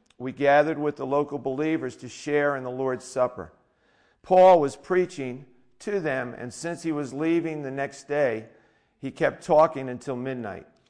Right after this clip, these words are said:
I won't do it that long. We'll get out of here by at least ten. The upstairs room where we met was lighted with many flickering lamps.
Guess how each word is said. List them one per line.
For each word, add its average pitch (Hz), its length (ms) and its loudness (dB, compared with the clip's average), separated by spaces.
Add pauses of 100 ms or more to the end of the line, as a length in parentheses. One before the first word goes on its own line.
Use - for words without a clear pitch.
(540)
I 117 140 -2
won't 127 280 -4
do 123 200 -6
it 110 100 -8
that 107 260 -6
long. 95 360 -14
We'll 110 140 -16
get 110 160 -12
out 107 180 -8
of 110 60 -12
here 113 100 -12
by 104 160 -10
at 95 100 -10
least 113 240 -10
ten. 101 300 -10 (1900)
The 139 120 2
upstairs 175 540 4
room 175 300 -2
where 147 160 0
we 143 180 -2
met 147 380 0
was 127 180 -6
lighted 143 380 4
with 113 160 -10
many 147 380 -6
flickering 135 640 -6
lamps. 113 540 -10